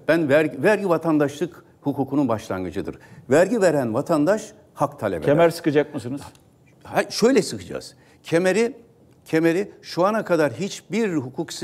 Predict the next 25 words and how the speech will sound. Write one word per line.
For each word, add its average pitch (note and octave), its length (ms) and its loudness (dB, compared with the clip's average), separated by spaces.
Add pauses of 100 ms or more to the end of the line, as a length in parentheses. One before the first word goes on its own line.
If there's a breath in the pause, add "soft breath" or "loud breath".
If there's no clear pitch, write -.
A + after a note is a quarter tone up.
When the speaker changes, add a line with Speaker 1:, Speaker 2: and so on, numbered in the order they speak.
Speaker 1:
hukuki D#3 360 -4
kısıt D3+ 320 -6
olmadan D3+ 500 2 (200 loud breath)
servet D#3 500 0
transferiyle, C#3 720 0
vahşi B2+ 280 0
Speaker 2:
Hı. E3 40 -4
Speaker 1:
servet D3 440 0
transferiyle C3 680 0
büyüyenlere C3 460 2
sıkacağız. - 400 -14 (220 soft breath)
Speaker 2:
Hı. A#2 100 -6
Speaker 1:
Vatandaşa B2+ 500 0
değil. A#2+ 180 -4 (100)
Speaker 2:
Hı A#2 60 -14
hı. G#2 40 -12 (500 soft breath)
Speaker 1:
Vatandaşa C#3 500 0
değil. C3+ 140 2
Vatandaş D#3 400 2
zaten F#3 240 2
yeteri C#3+ 320 2
kadar C#3 240 0
sıkılmış. D3+ 420 -6
Biraz D3 180 4
önce C3 320 0